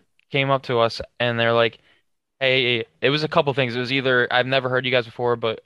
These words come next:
you guys are so good live, I'm gonna check out your record." Or it was, "I checked out your guys' record because you're on the tour and you guys were even better live." And that's one thing that I was, like,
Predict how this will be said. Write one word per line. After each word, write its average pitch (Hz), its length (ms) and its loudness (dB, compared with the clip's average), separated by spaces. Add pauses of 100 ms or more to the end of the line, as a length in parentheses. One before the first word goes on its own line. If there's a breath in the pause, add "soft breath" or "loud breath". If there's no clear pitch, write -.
(160)
you 117 160 -4
guys 120 160 4
are 110 60 -6
so 120 220 -2
good 117 140 0
live, 113 240 4
I'm 110 80 -4
gonna 110 120 -4
check 123 200 -6
out 110 120 2
your 107 80 -2
record." 117 340 0
Or 117 260 2
it 110 80 0
was, 113 320 -2 (520 loud breath)
"I 113 120 0
checked 135 220 0
out 127 120 2
your 120 160 0
guys' 120 240 2
record 123 340 0
because 113 520 -2
you're 117 160 -2
on 113 80 -2
the 113 60 -2
tour 120 360 2
and 117 160 0
you 113 60 -2
guys 117 160 0
were 113 80 -6
even 113 280 -4
better 110 200 4
live." 107 380 2
And 110 160 -4
that's 131 240 0
one 131 160 -2
thing 120 160 -8
that 110 140 0
I 113 140 4
was, 120 300 -2
like, 107 340 -4